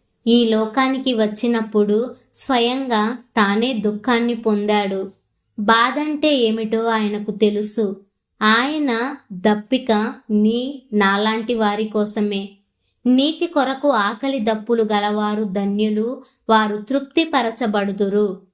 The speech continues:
అని వాక్యం సెలవిస్తుంది. "దాహమున కిమ్ము" అని సమరయ స్త్రీని అడిగి గుక్కెడు నీళ్లు అక్కడ తీసుకోలేదు. ఎందుకంటే ఆయన దాహము ఆమె రక్షణ గురించిన దాహము.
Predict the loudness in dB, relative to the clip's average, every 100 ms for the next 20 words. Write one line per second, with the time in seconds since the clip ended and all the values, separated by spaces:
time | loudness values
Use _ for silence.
0 | 0 0 2 -2 0 -2 -2 -2 -2 -2
1 | -2 0 0 0 -2 0 0 -2 -4 -12
2 | _ _ _ -10 0 2 2 -2 -4 -4
3 | -6 -2 -2 -2 -2 0 -2 -6 _ -2
4 | 0 2 0 -2 -4 0 0 2 0 0
5 | -2 0 0 0 0 -2 -2 -4 -2 -2
6 | -2 -10 _ -6 0 0 0 0 0 0
7 | -2 -2 -2 -4 -4 -6 -4 -4 0 -2
8 | -2 0 0 0 -2 0 0 0 0 -2
9 | -4 -8 _ _ _ 2 2 2 -2 -2
10 | -2 0 0 0 -6 _ 2 2 2 -2
11 | -6 0 2 2 0 -2 -2 -4 -6 -12
12 | -2 2 2 2 0 -2 0 0 0 0
13 | 0 -2 0 0 0 0 2 2 0 -2
14 | -4 -8